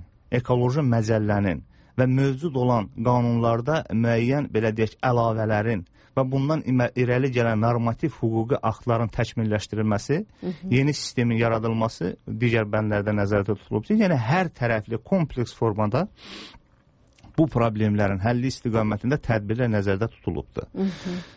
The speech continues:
Speaker 1: E, Bakı buxtası bilirsiniz ki, müəyyən sənaye zonasıdır. Yəni artıq, e,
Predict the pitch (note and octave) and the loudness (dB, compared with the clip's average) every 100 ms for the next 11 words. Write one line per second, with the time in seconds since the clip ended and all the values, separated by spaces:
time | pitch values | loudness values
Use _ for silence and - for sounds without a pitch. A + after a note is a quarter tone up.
0 | - F#2 G#1 G1+ - - - - - - | -8 -2 0 -2 -4 -8 -12 -18 -12 -4
1 | C#3+ - F#3+ D3 - C3 C#3 C3 C3 C3 | -4 -2 -6 -4 -2 -2 -2 -2 -2 -2
2 | A#2+ - - C#3+ - G#2+ G#2+ B2+ B2+ - | -4 -4 -2 -2 2 2 2 2 0 -2
3 | G2+ A2+ G2+ F2+ - - - - - _ | 0 -2 -2 -6 -8 -10 -10 -12 -16 _
4 | _ _ - - - G#2 A2 A2+ G#2+ - | _ _ -20 -20 -4 0 0 0 -2 -4
5 | - D#3+ G#3 - _ - | -2 -2 -2 -10 _ -12